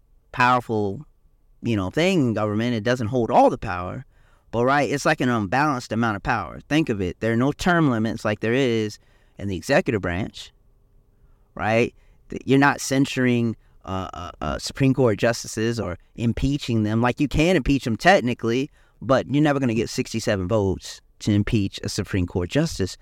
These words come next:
So they can serve until the day they die, right? And they don't get voted in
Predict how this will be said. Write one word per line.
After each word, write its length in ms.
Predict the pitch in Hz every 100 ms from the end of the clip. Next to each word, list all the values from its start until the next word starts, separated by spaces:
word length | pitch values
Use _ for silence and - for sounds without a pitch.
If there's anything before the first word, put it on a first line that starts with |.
| _ _
So 460 | - 127 127 123 - _ _ _ _ - - -
they 140 | 151
can 140 | 180 170
serve 260 | 165 156
until 200 | 156 160
the 100 | 151
day 180 | 143 170
they 140 | 175
die, 440 | 160 202 254 104 104 _ _ _ _ _
right? 280 | 139 196 - - _
And 280 | 160 165 165 _
they 220 | 120 156
don't 380 | 156 165 214 -
get 200 | 151 185
voted 380 | 151 180 208 185
in 440 | 220 208 165 202